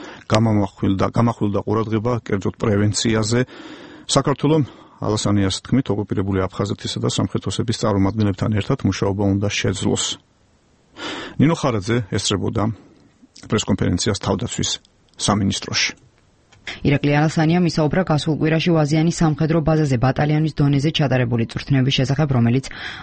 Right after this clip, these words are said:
Speaker 2: ამერიკელი და ქართველი სამხედროების ერთობლივი შტაბის მიერ იმართებოდა და განაცხადა, რომ მომავალში წვრთნები ბრიგადის დონეზე ჩატარდება და არ არის გამორიცხული მსგავს წვრთნებში რეგიონის ორი ქვეყანა, აზერბაიჯანი და თურქეთიც ჩაერთოს. ამასთან საერთაშორისო ოპერაციებში ქართული მხარის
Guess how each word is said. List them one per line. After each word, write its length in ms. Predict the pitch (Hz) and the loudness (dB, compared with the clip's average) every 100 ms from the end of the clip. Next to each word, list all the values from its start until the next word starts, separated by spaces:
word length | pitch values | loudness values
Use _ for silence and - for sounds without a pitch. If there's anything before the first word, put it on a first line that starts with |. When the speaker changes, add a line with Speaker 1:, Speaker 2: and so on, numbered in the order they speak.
| - | 0
Speaker 2:
ამერიკელი 460 | 165 170 170 170 | 2 2 2 0
და 100 | 175 | 0
ქართველი 440 | 196 160 143 139 151 | 0 0 2 2 2
სამხედროების 680 | 165 139 139 135 131 123 123 | 2 0 2 0 2 2 0
ერთობლივი 580 | - 131 143 123 120 123 - | 0 0 2 2 2 2 2
შტაბის 340 | 139 123 127 139 | 0 0 0 2
მიერ 160 | 135 | 2
იმართებოდა 500 | 139 139 147 135 131 | 2 2 0 0 0
და 120 | 135 180 | 0 2
განაცხადა, 480 | 127 120 - 120 123 | 2 2 0 0 2
რომ 120 | 147 | 2
მომავალში 420 | 123 117 120 120 143 | 2 2 2 0 -2
წვრთნები 360 | 127 - 147 151 | -4 0 2 2
ბრიგადის 480 | 143 131 120 131 139 | 2 2 2 0 2
დონეზე 380 | 123 120 120 123 | 2 2 2 0
ჩატარდება 460 | 135 131 135 127 | 0 0 0 2
და 100 | 139 180 - - - - | 2 0 -2 -16 -14 0
არ 120 | 147 143 | 2 2
არის 160 | 120 | 2
გამორიცხული 600 | 123 135 143 147 - 170 185 | 2 2 2 0 0 2 2
მსგავს 400 | - 135 120 - | 2 2 0 -2
წვრთნებში 460 | - 143 135 - 165 | -4 0 0 2 0
რეგიონის 380 | 131 120 113 113 | 2 2 2 2
ორი 160 | 123 120 | 0 2
ქვეყანა, 360 | 143 131 139 165 | 0 2 2 2
აზერბაიჯანი 760 | 135 131 131 123 123 117 117 120 | 0 0 2 2 0 2 2 2
და 100 | 147 | 0
თურქეთიც 460 | - 139 120 113 120 | 0 -2 0 -2 -2
ჩაერთოს. 480 | - 131 120 135 127 - - | 0 0 0 -2 -4 -6 -2
ამასთან 360 | 131 135 147 139 | 0 2 2 2
საერთაშორისო 560 | 147 143 139 151 139 | 2 2 0 0 2
ოპერაციებში 640 | 139 135 151 151 151 - 139 | 0 2 0 0 0 0 0
ქართული 380 | 143 143 151 151 | 0 0 0 0
მხარის 340 | 139 147 135 | 2 0 2